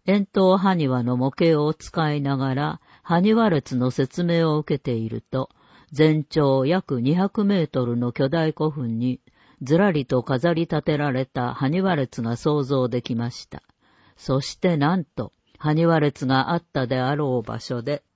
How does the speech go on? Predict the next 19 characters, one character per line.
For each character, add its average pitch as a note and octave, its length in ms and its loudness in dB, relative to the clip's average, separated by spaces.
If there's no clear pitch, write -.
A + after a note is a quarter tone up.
埴 F3+ 320 0
輪 G#3 160 2
片 E3+ 280 0
を B2 280 0
偶 G#3+ 280 2
然 F#3+ 300 0
発 D#3+ 260 -6
見。 D3+ 240 -2
発 E3 320 -6
掘 A3+ 320 0
技 G3+ 140 0
師 F3 100 -6
指 C#3 200 -4
導 D#3+ 320 2
の C#3+ 140 -2
下 C#3 340 -4
で F#3+ 120 -2
採 B2 340 -4
取。 - 260 -10